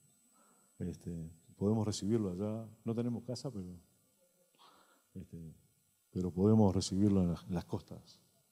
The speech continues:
Uruguay. Eh, y lo usamos para, para determinar la posibil-, la factibilidad de implementar un manejo participativo de gestión ambiental.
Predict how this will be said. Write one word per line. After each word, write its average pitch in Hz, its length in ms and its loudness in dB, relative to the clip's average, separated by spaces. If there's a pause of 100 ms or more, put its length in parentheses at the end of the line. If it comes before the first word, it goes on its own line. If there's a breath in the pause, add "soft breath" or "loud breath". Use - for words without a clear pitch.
(120)
Uruguay. 87 280 -10 (1160 loud breath)
Eh, 104 460 2 (220)
y 117 920 6
lo 123 120 8
usamos 170 360 4
para, 123 560 0
para 123 220 4
determinar 123 420 6
la 156 100 6
posibil-, 113 360 2
la 110 100 6
factibilidad 139 840 4 (380 loud breath)
de 123 100 2
implementar 117 640 2
un 139 140 -2
manejo 123 320 0
participativo 110 640 0
de 120 80 4
gestión 113 320 -4
ambiental. 95 520 -4